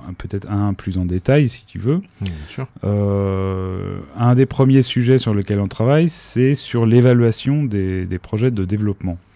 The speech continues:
Speaker 1: Et, euh, notamment sur, euh, l'hypothèse que, euh, enfin, sur la base de, d'un constat qui est que l'évaluation, euh, telle qu'elle se pratique aujourd'hui n'est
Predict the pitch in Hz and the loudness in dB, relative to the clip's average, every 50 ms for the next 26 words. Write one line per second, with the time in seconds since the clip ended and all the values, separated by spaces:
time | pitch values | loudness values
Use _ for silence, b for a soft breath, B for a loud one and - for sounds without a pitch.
0 | B B B B B B B B B B _ - - 98 101 101 98 92 90 90 | B B B B B B B B B B _ -8 -4 -2 0 0 0 0 -2 -2
1 | 87 87 87 87 92 101 107 101 - 104 95 104 117 131 143 151 156 160 156 139 | -4 -4 -4 -4 -2 -2 -4 -2 -2 -2 0 2 2 2 2 2 2 0 0 0
2 | 110 - - - - 113 117 123 123 107 98 98 95 92 90 92 98 104 101 - | -2 -4 -8 -10 -6 -2 0 0 0 0 -2 -2 -4 -4 -2 -2 -2 -4 -2 -2
3 | 101 95 - - 117 131 147 156 160 135 - - _ - 98 107 117 120 127 127 | -2 -2 0 2 2 4 4 2 0 -2 -6 -12 _ -4 -2 0 0 2 2 2
4 | 120 101 87 87 87 87 87 90 90 87 - - - 95 - 104 90 - _ _ | 0 0 -2 -4 -6 -6 -8 -8 -10 -12 -14 -14 -14 -8 -6 -6 -6 -8 _ _
5 | B B B B B B B B B - - - 98 - - 127 127 127 127 127 | B B B B B B B B B -20 -14 -14 -10 -4 0 2 4 4 6 6
6 | 143 143 135 113 107 113 117 110 107 113 113 110 110 98 - - 135 131 - - | 6 6 4 4 2 -2 -2 -2 -2 -4 -4 -4 -4 -2 0 2 2 2 2 0
7 | - - 131 120 117 107 101 - - - 113 101 107 113 117 107 - 104 98 98 | 2 4 4 4 4 2 0 -6 -10 -6 -2 0 2 0 0 0 -2 -2 0 0
8 | 98 101 107 107 104 104 104 101 - - - 113 113 113 107 101 92 87 87 85 | 0 2 2 2 2 2 0 -2 -4 -4 -2 -2 0 0 0 0 -2 -2 -4 -6
9 | 87 85 - _ _ _ _ _ _ - 113 113 110 104 - 113 107 104 104 98 | -6 -8 -10 _ _ _ _ _ _ 0 0 0 0 -2 -2 -2 0 0 0 -2
10 | 95 87 87 - - - 92 87 85 82 80 82 82 87 - - - - 113 - | -2 -4 -6 -8 -8 -6 -6 -6 -6 -8 -8 -10 -12 -12 -14 -14 -6 -6 -6 -4
11 | - - 113 - - 101 101 95 101 95 95 95 104 107 107 107 95 b b b | -4 -8 -8 -8 -6 -6 -4 -2 -2 -4 -4 -4 -4 -4 -4 -4 -6 b b b
12 | b b b b b b b b b - 110 - 92 92 95 92 87 | b b b b b b b b b -14 -8 -6 -4 -4 -4 -4 -4